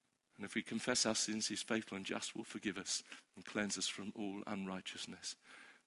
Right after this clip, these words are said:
Because we want to see God in all his glory and all his power and all his majesty, don't we? And Isaiah, when he was in this temple, he just felt, Oh, I'm ruined. I live in an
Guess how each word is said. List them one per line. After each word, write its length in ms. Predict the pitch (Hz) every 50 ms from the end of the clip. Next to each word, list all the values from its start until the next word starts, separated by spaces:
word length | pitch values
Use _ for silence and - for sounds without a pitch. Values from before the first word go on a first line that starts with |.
| _
Because 280 | - 98 - 120 107 -
we 100 | 117 113
want 200 | 110 110 107 101
to 60 | -
see 220 | - - 110 98 -
God 280 | - 104 95 92 85 101
in 140 | 101 95 101
all 140 | 104 101 98
his 160 | 95 90 -
glory 480 | - 107 104 90 85 82 82 87 82 - - - - - - _ -
and 120 | 101 101
all 120 | 98 95
his 180 | 92 92 - -
power 420 | - - - 98 95 90 82 85 - - - - _ _ _ _ _ -
and 100 | 104 98
all 140 | 95 98 95
his 160 | 87 - -
majesty, 440 | 98 98 98 87 80 - - 87 87
don't 220 | - 92 92 80
we? 140 | - 107 101 - _ _ _ _ _ _ _ _ _ _ _ _ - - - _ - _ _ _ _ _ - -
And 100 | 120 131
Isaiah, 560 | 127 127 135 135 147 147 151 147 139 127 120 117
when 180 | 131 127 127
he 120 | 127 143 135
was 180 | 127 131 123
in 160 | 143 139 135 131
this 160 | 123 - -
temple, 460 | - - 131 127 120 - 117 113 - - _ _ _ _ _ _ _ _ _ _ _ _ _ _ _ _ _ - - _ - - - - - - - - - - - _ _ _ _ _ _ _ -
he 120 | - 139
just 220 | 131 139 131 - -
felt, 220 | - 131 113 - - - -
Oh, 300 | 139 135 123 127 113 101
I'm 280 | 101 98 95 107 107 107
ruined. 320 | 120 131 131 120 104 90 87 90 82 - - - - - - _ _ _ _ _ _ - - _ _ - -
I 100 | 117 113
live 480 | 123 131 135 135 131 123 - - - - -
in 180 | 107 104 104
an 160 | 98 101 107